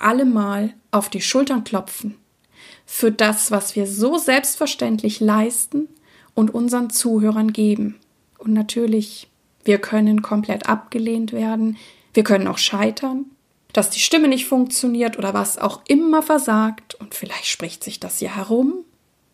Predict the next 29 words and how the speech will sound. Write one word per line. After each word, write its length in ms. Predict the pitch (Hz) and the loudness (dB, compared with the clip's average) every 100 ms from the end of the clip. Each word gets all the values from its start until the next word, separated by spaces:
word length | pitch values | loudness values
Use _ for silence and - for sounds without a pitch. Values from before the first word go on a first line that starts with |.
| _ _ _ _ _ - | _ _ _ _ _ -10
Ja, 320 | - 196 190 _ _ _ _ _ - _ | -4 -4 -4 _ _ _ _ _ -20 _
wir 120 | 226 | 2
sind 200 | 220 247 | 4 4
immer 340 | 220 247 233 - | 4 2 2 2
eine 240 | 220 214 | 4 2
öffentliche 760 | - 196 - 233 214 262 254 277 | 2 0 0 -6 -4 -4 -2 -2
und 180 | 254 240 | -2 -4
eine 220 | 233 226 | -4 -4
private 720 | - 240 247 247 254 220 214 - - | -2 2 4 4 2 -4 -4 -8 -10
Person. 580 | - 233 254 196 214 - _ _ _ - | -6 -4 -2 -4 -6 -14 _ _ _ -2
Und 240 | 233 214 | -2 0
dennoch 360 | 220 214 208 - | 2 2 0 -2
ist 180 | 220 | -4
es 180 | 214 - | -2 0
so 180 | 254 233 | 2 4
wichtig 600 | 240 277 - 392 - - - - - - | 2 2 -4 -4 -6 -16 -20 -20 -18 0
und 140 | 233 | 2
so 140 | 214 214 | 4 2
schön, 680 | - - 269 330 247 214 - - - - | 2 2 4 4 4 0 -6 -20 -20 -6
dass 280 | - 214 214 | 0 2 2
wir 80 | 220 | 2
uns 220 | 208 - - | 2 -2 0
immer 300 | 277 311 285 | 2 4 2
wieder 280 | 277 254 | 2 0
trauen 640 | 262 - 233 202 214 254 - _ _ _ | -4 -4 -2 0 0 -4 -14 _ _ _
mit 260 | 233 214 - | -6 -6 -6
tollen 540 | - 262 262 269 269 | -2 2 4 4 4
neuen 400 | 220 208 214 214 | 2 2 0 -2
Projekten, 760 | - 247 226 220 - _ 226 | -2 -6 -6 -8 -14 _ -12